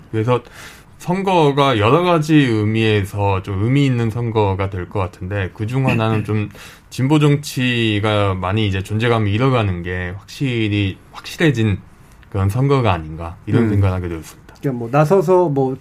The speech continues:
Speaker 2: 이를테면 지지를 선언하건 아니면은 "나는 정의당 또는 진보 정치에 대해서 굉장히 호감적이야"라고 하는 우호성을 이제 밝히건 간에 근데 그런 식의 흐름들이 적어도 이제 예전엔 있었는데 이게 좀
Speaker 1: 음.
Speaker 2: 확실히 좀 사라졌다.
Speaker 1: 네,
Speaker 2: 잘안 보인다 이런
Speaker 1: 네.
Speaker 2: 거죠.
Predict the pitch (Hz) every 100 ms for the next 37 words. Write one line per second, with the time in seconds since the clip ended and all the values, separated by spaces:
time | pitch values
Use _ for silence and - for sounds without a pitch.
0 | - 147 147 135 123 110 160 160 165 147
1 | 139 147 156 139 143 127 104 80 - -
2 | - - - - 143 160 170 165 165 113
3 | 139 208 190 156 - - 143 160 160 143
4 | 156 139 151 170 175 156 165 151 147 -
5 | 147 156 143 - 214 190 165 143 120 107
6 | 123 139 156 160 117 131 190 196 196 165
7 | 139 120 113 120 156 143 120 110 101 92
8 | 170 277 - - - 147 165 202 185 160
9 | 277 294 254 208 147 151 143 123 117 113
10 | 110 135 117 98 127 113 131 190 147 110
11 | 107 - 185 147 131 156 120 98 104 110
12 | 104 95 107 107 113 101 107 101 - 101
13 | 95 190